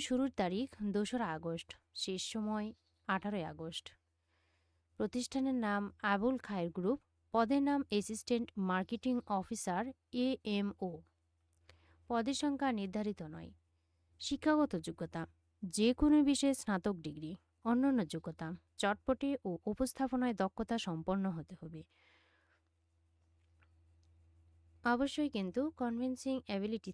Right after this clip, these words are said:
থাকতে হবে এবং মোটরসাইকেল চালনায় পারদর্শী হতে হবে। অভিজ্ঞতার প্রয়োজন নেই। দায় দায়িত্ব, ব্যবসায়ীগণের সাথে সম্পর্ক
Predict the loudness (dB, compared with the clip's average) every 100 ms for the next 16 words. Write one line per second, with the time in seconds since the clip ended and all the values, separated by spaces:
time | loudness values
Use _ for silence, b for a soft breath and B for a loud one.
0 | -10 -12 -12 -10 -8 -6 -4 -2 -2 -4
1 | -2 0 -2 0 0 0 0 0 0 0
2 | -2 -2 0 2 2 -2 -2 -8 -8 -12
3 | -12 -14 -18 _ _ _ _ _ _ _
4 | _ _ 0 2 4 2 2 4 0 0
5 | 2 2 0 -4 -6 -12 -16 _ _ _
6 | _ _ _ _ _ _ _ _ _ _
7 | _ _ _ _ _ _ _ _ _ _
8 | b b b b b b _ 8 10 10
9 | 8 0 -2 -6 -6 -8 _ -2 2 2
10 | 4 4 6 4 4 2 0 2 0 2
11 | 0 2 2